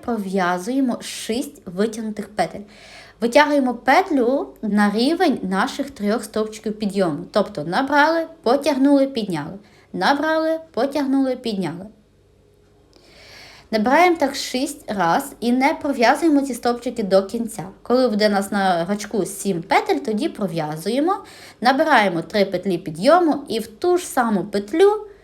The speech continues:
з'єднуючий стовпчик. В наступну петлю з'єднуючий стовпчик, знову три стовпчика з накидом і в наступну петлю шість витягнутих петель.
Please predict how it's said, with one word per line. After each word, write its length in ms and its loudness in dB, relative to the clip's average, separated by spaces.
з'єднуючий 640 2
стовпчик. 600 -4
В 40 -4
наступну 640 -2
петлю 420 2
з'єднуючий 580 0
стовпчик, 500 2
знову 440 2
три 260 -4
стовпчика 520 -2
з 60 -10
накидом 520 0
і 180 6
в 40 2
наступну 640 0
петлю 440 0
шість 720 -2
витягнутих 880 0
петель. 300 -6